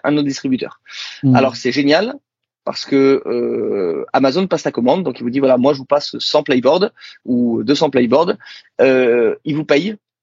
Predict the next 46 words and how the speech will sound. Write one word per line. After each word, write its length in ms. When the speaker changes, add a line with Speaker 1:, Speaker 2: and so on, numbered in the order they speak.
Speaker 1:
et 80
il 40
les 60
stocke. 360
Et 60
après, 180
c'est 140
à 40
eux 40
de 40
se 100
débrouiller. 380
Sauf 300
que, 200
ça, 200
c'est 120
la 80
théorie. 380
La 100
pratique, 380
c'est 180
que 120
réellement, 640
vous 180
devez, 500
euh, 560
il 80
y 40
a 40
la 80
pub 300
à 60
payer. 260
La 100
pub, 400
il 60
y 20
a 20
les 80
frais 300
aussi. 300
Les, 300
les, 340
les 120
frais 200
Amazon. 400